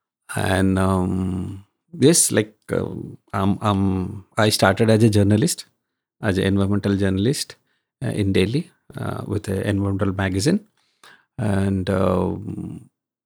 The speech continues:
my initial aim was to be a filmmaker when I was, uh, graduating from Odisha. So, uh, but, uh, how to get into filmmaking? So that, that,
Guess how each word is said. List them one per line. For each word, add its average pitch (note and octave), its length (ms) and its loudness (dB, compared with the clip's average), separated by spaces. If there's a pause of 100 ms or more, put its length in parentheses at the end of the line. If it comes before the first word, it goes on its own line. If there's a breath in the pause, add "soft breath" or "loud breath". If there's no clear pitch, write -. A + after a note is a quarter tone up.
my A#2 220 6
initial E3 1120 4 (680)
aim D3 200 8
was - 680 2
to C#3+ 100 4
be B2 240 6
a A#2+ 200 2
filmmaker F#2 540 -2 (420)
when G#2 200 4
I G2+ 80 2
was, G2+ 320 -2
uh, G#2 160 -4
graduating G2+ 840 -2
from G#2 200 -8
Odisha. G2+ 420 -2 (500)
So, A2 480 4
uh, A2 120 4
but, A#2 360 0
uh, G#2+ 260 0 (360)
how B2+ 440 4
to E3+ 320 4
get B2+ 220 2
into C3+ 220 0
filmmaking? A#2 580 0 (1300)
So A2 640 0 (460)
that, B2 320 -2
that, A#2+ 180 2